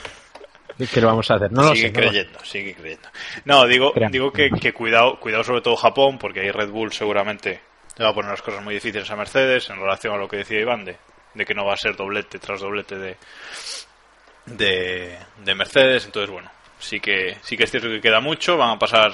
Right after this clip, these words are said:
Speaker 2: eh, seguramente muchas cosas, muchos giros de guión todavía, así que bueno, vamos a ir carrera a carrera y, y, y veremos qué, qué ocurre. Hablando de Rosberg, salida, eh, bueno, por cierto, no hemos dicho que Hamilton salió bien,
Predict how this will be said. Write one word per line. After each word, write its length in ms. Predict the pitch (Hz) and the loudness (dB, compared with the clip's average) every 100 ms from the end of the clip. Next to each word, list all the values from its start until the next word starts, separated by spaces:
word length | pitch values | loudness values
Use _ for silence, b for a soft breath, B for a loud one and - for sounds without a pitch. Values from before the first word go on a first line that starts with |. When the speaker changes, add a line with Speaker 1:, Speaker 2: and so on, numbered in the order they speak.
| - 110 | -2 -10
Speaker 2:
eh, 280 | 101 98 98 | -6 -6 -6
seguramente 500 | 107 110 113 110 113 | -4 -4 -4 -4 -6
muchas 380 | 127 120 113 | -4 0 0
cosas, 520 | - 135 131 139 - - B B - | 2 0 2 2 0 -12 B B -10
muchos 280 | 127 123 - | -8 -6 -2
giros 220 | 123 110 | -2 0
de 80 | 113 | 0
guión 240 | 113 110 | 0 0
todavía, 380 | 110 107 113 113 | 0 0 2 0
así 120 | 101 | 0
que 80 | 95 | -10
bueno, 160 | 82 - | -12 -14
vamos 300 | 98 98 95 | -10 -10 -6
a 60 | 98 | -4
ir 120 | 95 - - B B B - | -4 -8 -18 B B B 2
carrera 320 | 110 110 110 | 6 8 6
a 40 | |
carrera 400 | 107 110 113 120 | 6 4 6 6
y, 240 | 101 92 95 | 6 2 -6
y, 260 | 101 92 95 | -8 -8 -6
y 40 | |
veremos 340 | 95 92 87 | -6 -8 -12
qué, 320 | - 87 85 - - | -14 -14 -14 -18 -14
qué 100 | 92 | -14
ocurre. 280 | - - - - B B B B B B B B B - | -14 -14 -14 -14 B B B B B B B B B 4
Hablando 300 | 156 190 202 | 6 8 8
de 80 | 180 | 10
Rosberg, 440 | 143 113 110 101 - B B | 8 6 2 0 -2 B B
salida, 720 | B - 131 156 175 202 196 165 B B | B 4 6 6 6 8 6 2 B B
eh, 380 | 127 120 113 113 | -6 -2 -2 -2
bueno, 220 | 120 98 | -2 -4
por 140 | - - | -6 0
cierto, 280 | 117 101 | 0 0
no 60 | 107 | -6
hemos 160 | 113 113 | -2 0
dicho 220 | 120 135 | 2 0
que 100 | - | 0
Hamilton 300 | 120 117 120 | -2 -2 -4
salió 260 | 113 110 104 | 0 0 2
bien, 240 | 120 | 0